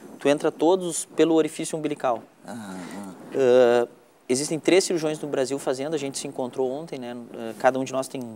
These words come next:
Speaker 1: quatro casos, né? Então, ontem tava, eu brinquei, "Pô, tá toda a casuística nacional <laughs> tá aqui", né? Então, esse é um projeto interessante pra tentar,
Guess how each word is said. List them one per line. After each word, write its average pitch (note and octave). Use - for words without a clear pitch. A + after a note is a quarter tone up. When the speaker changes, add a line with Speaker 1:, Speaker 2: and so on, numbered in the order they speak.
Speaker 1:
quatro C3
casos, G#2
né? G2+
Então, G2+
ontem C#3
tava, C#3
eu A2
brinquei, C3
"Pô, D3
tá A2+
toda E3+
a -
casuística D#3
nacional F#3+
<laughs> B3+
tá D3
aqui", C#3+
né? A#2+
Então, D#3
esse D#3
é G#3
um G3+
projeto E3+
interessante D#3+
pra C#3
tentar, C#3